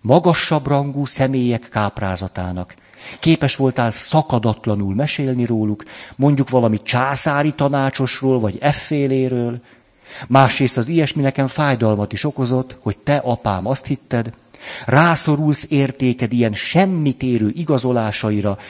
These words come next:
és ezekkel nagyzolsz. Halljátok ezt? Hogy megjelenik az a gondolat,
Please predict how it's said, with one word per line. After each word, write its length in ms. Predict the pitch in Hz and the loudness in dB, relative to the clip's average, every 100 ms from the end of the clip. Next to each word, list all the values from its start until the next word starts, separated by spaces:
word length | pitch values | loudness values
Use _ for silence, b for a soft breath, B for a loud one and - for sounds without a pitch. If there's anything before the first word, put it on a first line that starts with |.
| B | B
és 220 | - 101 - | -6 -6 -2
ezekkel 600 | 147 120 101 - 98 92 | 0 0 -4 -6 -6 -4
nagyzolsz. 960 | 92 92 90 95 92 95 101 - - - _ _ _ _ _ _ _ _ _ _ B B B B B B B B B B | -4 -6 -8 -8 -8 -8 -6 -4 -6 -10 _ _ _ _ _ _ _ _ _ _ B B B B B B B B B B
Halljátok 680 | - 120 120 127 135 185 143 | -4 -2 0 0 0 -4 -2
ezt? 460 | 95 92 - - - - _ _ - B B B B B | -4 -4 -6 -8 -20 -20 _ _ -20 B B B B B
Hogy 180 | - 110 | -6 -4
megjelenik 680 | 107 196 220 160 139 120 120 | 4 4 4 2 4 0 0
az 140 | 156 | -2
a 60 | 120 | -2
gondolat, 760 | 104 107 107 110 143 185 - | -2 -2 0 -2 -2 -4 -10